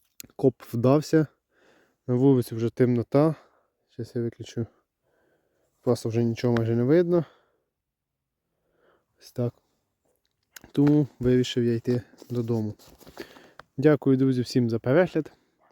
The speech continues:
Бажаю вам успіхів у ваших пошуках. Ну і, звичайно, до зустрічі на моєму каналі.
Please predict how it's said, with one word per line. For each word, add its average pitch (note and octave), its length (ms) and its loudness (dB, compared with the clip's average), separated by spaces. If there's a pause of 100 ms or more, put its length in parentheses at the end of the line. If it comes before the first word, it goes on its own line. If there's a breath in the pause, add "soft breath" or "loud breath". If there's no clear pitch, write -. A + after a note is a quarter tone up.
Бажаю B2 320 -2
вам A#2+ 200 -2
успіхів A#2 400 -4
у A2+ 40 -4
ваших A#2+ 220 -4
пошуках. E3 580 -2 (520 soft breath)
Ну E3+ 180 2
і, A3 40 2
звичайно, D#3 440 0
до B2 120 0
зустрічі D3 500 -4
на C#3 100 -2
моєму A#2 320 0
каналі. C#3+ 380 -2